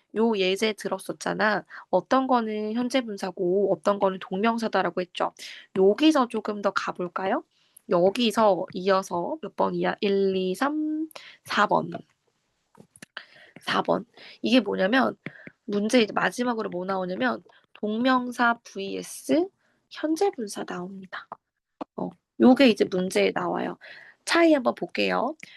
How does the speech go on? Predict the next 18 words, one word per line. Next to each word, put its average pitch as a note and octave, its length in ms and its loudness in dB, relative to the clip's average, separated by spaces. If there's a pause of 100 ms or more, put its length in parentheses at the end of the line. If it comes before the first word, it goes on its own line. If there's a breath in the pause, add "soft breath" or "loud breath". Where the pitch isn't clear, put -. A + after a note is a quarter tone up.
(140 loud breath)
동명사는 D#4 1160 0
왜, C4+ 220 2
왜 C4 160 2
차-, C#4+ 280 -2
왜 A#3 160 2
나올까? G#3 440 -2
둘 A#3+ 260 -6
다 C4+ 120 2
형태가 F4 480 -4
어때요? G3 480 -8 (400 soft breath)
동사의 C#4 520 -2
아이엔지야. G3+ 680 -4
똑같이 G4 400 -6
생겼으니까 D4 800 0
이제 F#3+ 180 -2
문제에 G3 340 2
나오는 G3 360 0
겁니다. F3+ 540 -8